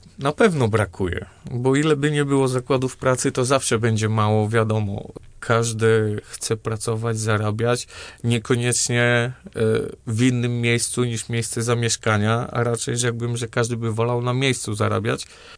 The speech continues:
prowadzić działalność zarobkową czy pracę zarobkową. Nasz region, nasz powiat jest, no, powiatem ziemskim, nie możemy się oszukiwać. Dużo gospodarstw rolnych, a co z zainteresowaniem?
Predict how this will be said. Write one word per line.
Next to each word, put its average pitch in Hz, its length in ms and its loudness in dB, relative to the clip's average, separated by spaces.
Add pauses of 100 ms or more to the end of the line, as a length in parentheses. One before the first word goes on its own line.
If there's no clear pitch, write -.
(120)
prowadzić 117 500 2
działalność 123 520 4
zarobkową 117 500 2
czy - 140 -4
pracę 110 340 0
zarobkową. 104 640 -2
Nasz 123 680 0 (420)
region, 107 460 0
nasz 98 180 -6
powiat 110 560 0
jest, - 380 -2 (360)
no, 147 180 -10
powiatem 131 500 -2
ziemskim, 113 520 -2
nie 98 100 -4
możemy 104 380 -2
się - 180 -4
oszukiwać. 104 720 -2 (920)
Dużo 113 640 -2 (320)
gospodarstw 113 720 0
rolnych, 113 720 0 (260)
a 117 460 2 (400)
co 120 560 2
z 113 60 -2
zainteresowaniem? 127 1300 0